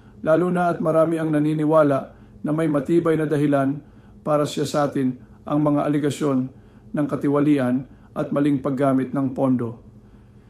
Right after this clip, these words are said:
Dito na pumapasok ang pananaw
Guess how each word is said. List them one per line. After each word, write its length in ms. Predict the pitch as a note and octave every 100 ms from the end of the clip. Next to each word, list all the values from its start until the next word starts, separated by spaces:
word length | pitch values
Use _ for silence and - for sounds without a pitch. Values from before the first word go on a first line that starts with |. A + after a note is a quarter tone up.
| - - - -
Dito 320 | - D#3 E3+ E3
na 120 | E3
pumapasok 640 | E3 D#3 D3+ E3 D3+ D3+ - - - - -
ang 160 | D#3
pananaw 560 | D#3 D3+ D3+ C#3+ C3